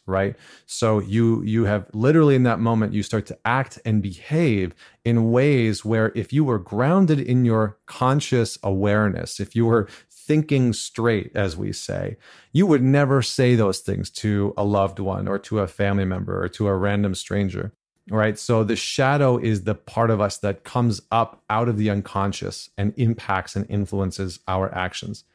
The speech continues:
So what are some of the shadow behaviors, and, and how do we start to work with them? Well, first and foremost,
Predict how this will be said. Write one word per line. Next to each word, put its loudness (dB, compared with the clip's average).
So 0
what 4
are 6
some 4
of 6
the 2
shadow 4
behaviors, -4
and, 0
and 0
how -2
do 4
we 2
start -2
to -6
work 0
with -10
them? -10
Well, 0
first 2
and 2
foremost, 0